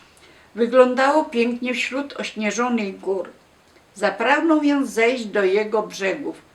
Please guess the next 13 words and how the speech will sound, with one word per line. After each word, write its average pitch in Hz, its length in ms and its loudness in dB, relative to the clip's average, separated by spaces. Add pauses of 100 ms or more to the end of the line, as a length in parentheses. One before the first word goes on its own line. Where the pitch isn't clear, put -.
(400)
Bał 220 300 2
się 285 140 -6
jednak, 269 480 0 (680)
że - 120 -10
spadnie 240 580 0
z 214 60 -4
urwistych 214 640 -6
skał. 180 420 -6 (1040)
Poprosił 269 560 2
więc 262 340 -2
górala 202 680 2
wypasającego 208 1120 -2
owce, 220 600 0